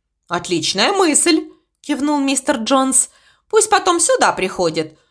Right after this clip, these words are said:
Эти гадкие мыши постоянно присматриваются к моему бутерброду». Мэйзи поспешила внутрь, надеясь, что Эдди придётся по душе и Саре.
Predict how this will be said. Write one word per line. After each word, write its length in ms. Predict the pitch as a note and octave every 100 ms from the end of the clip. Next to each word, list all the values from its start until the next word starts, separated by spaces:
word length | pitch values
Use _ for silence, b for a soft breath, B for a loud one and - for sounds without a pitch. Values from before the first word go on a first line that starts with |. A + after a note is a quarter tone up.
| -
Эти 180 | F3+ G#3
гадкие 500 | G3+ F3+ - G3 F3+
мыши 400 | F3+ D#4+ - B3+
постоянно 640 | G3 - D#3+ D#3+ F3+ C4+
присматриваются 1000 | - F#4 G#3 F3 E3 G3 G3 G#3 A3 C#4+
к 80 | C#4
моему 360 | A3 E3+ E3 D3+
бутерброду». 840 | F3+ A3+ A#3+ A#4+ A#4 D#3+ B2+ - _ _ _ _ _ _ _ -
Мэйзи 500 | B3 B3+ A4+ F#4+ D#4
поспешила 680 | G3 - G#3+ - G3+ F3+
внутрь, 640 | F3 F#3+ C#4+ A#4 A#4 F#4 - -
надеясь, 580 | G#3+ D4+ - G#4+ A#4 G#4+
что 220 | - B3
Эдди 420 | - G4 A#4+ A4+
придётся 560 | G#4 C#4 G3 A3+ - F4
по 140 | A#3+
душе 360 | G3 E3 - F3
и 140 | F3+
Саре. 640 | G3 - C#3+ C#3+ C#3+ C#3+